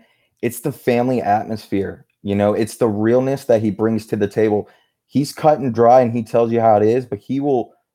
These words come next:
let you know what you can do for this University of Miami program. And I mean, unfortunately, in years past, we had a lot of coaches that fake it till you make it, right? And Mario Cristobal is a guy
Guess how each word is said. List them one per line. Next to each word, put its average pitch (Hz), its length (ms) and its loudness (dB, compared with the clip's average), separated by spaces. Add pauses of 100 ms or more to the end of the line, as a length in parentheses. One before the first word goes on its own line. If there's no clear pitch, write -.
(120)
let 117 340 0
you 131 80 -6
know 107 540 -2
what 110 320 -2
you 120 100 -6
can 107 340 -10 (140)
do 113 220 -2
for 104 180 -4
this 101 220 -6
University 101 460 -2
of 98 60 -4
Miami 98 300 -2
program. 101 560 -2 (420)
And 117 140 0
I 120 120 2
mean, 123 180 0
unfortunately, 123 720 -2
in 117 100 -2
years 120 260 -2
past, 110 360 2
we 113 80 -4
had 117 160 0
a 113 60 2
lot 113 180 4
of 101 60 -6
coaches 110 320 -6
that - 280 -12
fake 110 200 -2
it 120 120 -10
till 113 140 -6
you 104 100 -2
make 90 280 -8
it, - 100 -16
right? 90 300 -4 (420)
And 107 100 -2
Mario 120 360 4
Cristobal 120 560 0
is 107 160 0
a 104 60 -2
guy 107 500 4